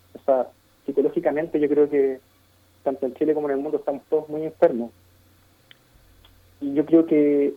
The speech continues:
el, o sea, lo que el mapuche representa con su saber, eh, digamos, en la valorización que ellos tienen respecto a sus ancestros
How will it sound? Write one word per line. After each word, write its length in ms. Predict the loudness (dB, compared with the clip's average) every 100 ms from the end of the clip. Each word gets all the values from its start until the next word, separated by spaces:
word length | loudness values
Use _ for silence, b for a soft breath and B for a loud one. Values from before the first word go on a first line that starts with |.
| -4
el, 540 | -2 -2 -2 -4 -6 -10 _ _ _ _ _ -2
o 40 |
sea, 100 | 2
lo 140 | 2 2
que 440 | 2 2 0 -2 -6
el 80 |
mapuche 420 | -4 -2 -2 0 2
representa 600 | 2 0 -2 -2 -2 -2
con 200 | -4 -8
su 80 | -6
saber, 460 | 0 4 4 2 -2
eh, 640 | -2 0 -2 -4 -6 -8 -12 _ _ _ _
digamos, 540 | -2 0 0 0 -2 -8 _ _ _ _ _ _ _ _
en 140 | 0 2
la 100 | 4
valorización 720 | 4 2 -6 -16 -4 -4 -2
que 100 | -6
ellos 160 | -6 -6
tienen 240 | -6 -6 -8
respecto 360 | -6 -4 -2
a 20 |
sus 100 | -2
ancestros 760 | -4 -6 0 0 0 0 0